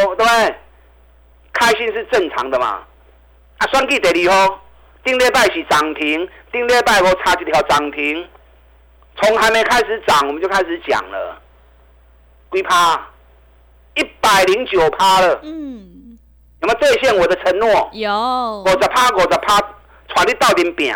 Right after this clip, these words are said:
Speaker 2: 是。
Speaker 1: 那有些人就很落寞啊，“老师，我没有买，我错过怎么办？”不要紧，你错过选举第一号，错过选举第二号不要紧，咱第三号已经出来啊。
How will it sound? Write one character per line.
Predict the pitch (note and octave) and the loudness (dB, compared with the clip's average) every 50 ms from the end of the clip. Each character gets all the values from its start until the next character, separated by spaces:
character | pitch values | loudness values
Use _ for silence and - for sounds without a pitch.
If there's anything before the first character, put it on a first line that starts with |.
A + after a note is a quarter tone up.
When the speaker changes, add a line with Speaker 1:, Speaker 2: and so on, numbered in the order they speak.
| E2+ - - | -8 -12 -16
Speaker 2:
是。 | - - - - F#3 F3 D#3+ D3 G#2+ - A#3+ - - _ _ _ _ _ _ _ _ _ _ _ _ _ _ _ _ _ _ _ _ _ _ | -20 -18 -18 -16 -16 -16 -16 -18 -18 -20 -20 -20 -20 _ _ _ _ _ _ _ _ _ _ _ _ _ _ _ _ _ _ _ _ _ _
Speaker 1:
那 | G3+ G#3+ | 0 2
有 | F#3+ E3+ D#3 | 2 2 2
些 | - - | 2 0
人 | G3 F3+ | 0 2
就 | G3 F#3 | 2 0
很 | D3+ C3 C3 | 0 0 0
落 | D3+ F3 D#3 C#3+ | 0 0 0 0
寞 | C#3+ D#3+ D3+ C#3 B2 - - - - | 0 0 -2 -2 -4 -8 -16 -20 -8
啊 | - C#3 C#3 C3+ | -4 -2 0 2
，“老 | C3 C3+ C3+ C3+ | 2 2 0 0
师， | - - F3+ | -2 -6 -4
我 | F3 D3+ C#3+ C3 | -2 0 -2 -2
没 | C3+ D3 E3 | -2 -4 -4
有 | E3 E3 E3+ | -2 -2 -4
买， | F3 F3 D#3 C3+ B2 B2 | -4 -4 -4 -2 -2 -2
我 | B2 B2 | -2 -4
错 | B2+ - - - F#3 E3 | -4 -4 -2 -2 -2 0
过 | D3+ E3+ E3 C#3+ | 0 0 -2 -2
怎 | - A#2 | -2 -6
么 | A#2+ B2 | -8 -8
办？” | A#2+ - - D3+ B2+ - - - - - - - - _ _ _ - | -4 -2 0 0 0 -2 -6 -14 -20 -20 -20 -20 -20 _ _ _ -2
不 | - | 0
要 | A#2+ C3 C#3 | 0 0 0
紧， | - F#3 E3 C3 F#2+ - _ _ _ _ _ _ _ _ _ _ _ _ _ _ _ _ _ _ _ | 0 -4 -4 -6 -8 -14 _ _ _ _ _ _ _ _ _ _ _ _ _ _ _ _ _ _ _
你 | - E3+ F3 | -4 -4 -2
错 | - - D4 C4+ | 0 2 2 2
过 | C4 C4 C4+ A3+ - | 4 4 2 2 2
选 | C4+ B3+ B3+ | 0 0 0
举 | B3+ C4 A3 | 0 -2 -2
第 | - E3+ F#3 G#3+ | 0 2 2 2
一 | G#3 | 2
号， | - F#3 A#3 F#3 - - - - - | 2 2 2 2 0 -2 -8 -14 -8
错 | - C4 C4+ A3 | -2 0 0 2
过 | A3 A#3+ G#3+ G#3+ | 2 2 2 2
选 | A#3+ A3+ A3+ | 0 0 0
举 | A3+ A3 | -2 -2
第 | - - D3+ D3 D3+ D3+ | 0 0 0 0 2 2
二 | E3 | 2
号 | D#3+ D#3 | 2 2
不 | D3 | 2
要 | D3+ D3+ D#3 | 2 0 0
紧， | - G3 E3+ C#3 A#2+ - - _ _ _ | 0 -2 -4 -6 -8 -14 -20 _ _ _
咱 | - G3+ G#3+ G#3+ G#3+ | -2 -2 -2 0 0
第 | E3 D3 C#3+ | 0 0 0
三 | - D3+ D3 C#3+ | 0 0 0 2
号 | D3 D3 D3+ | 2 0 0
已 | D#3+ | -2
经 | C#3 C#3 C3 B2 | -6 -10 -12 -8
出 | - A#2 | -6 -4
来 | G#2 F#2 F2 | -4 -4 -6
啊。 | - - | -10 -14